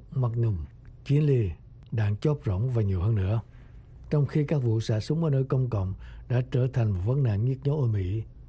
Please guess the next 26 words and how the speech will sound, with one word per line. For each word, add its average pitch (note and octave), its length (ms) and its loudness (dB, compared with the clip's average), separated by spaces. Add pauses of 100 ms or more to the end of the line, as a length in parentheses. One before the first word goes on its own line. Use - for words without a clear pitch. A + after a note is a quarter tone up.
(600)
Wonder B2+ 240 2
Hoodie B2 400 2 (420)
có D3+ 100 0
thể A#2+ 200 2
sẽ C3 160 0
là A#2 100 2
một G2+ 240 0
lựa G#2+ 220 2
chọn G#2 340 -2
được A2 160 0
nhiều A2+ 160 0
người G2+ 280 0 (140)
tìm F2+ 200 -2
tới B2 280 -2 (680)
vì G2+ 300 2
giá C3+ 160 2
mềm A#2 280 2
hơn A2+ 200 2
các A#2 120 -2
loại F2+ 180 -4
khác B2 300 -2
trên A2 180 0
thị G2 160 -2
trường G#2+ 220 0 (580)
và G#2+ 260 2
có C3+ 220 0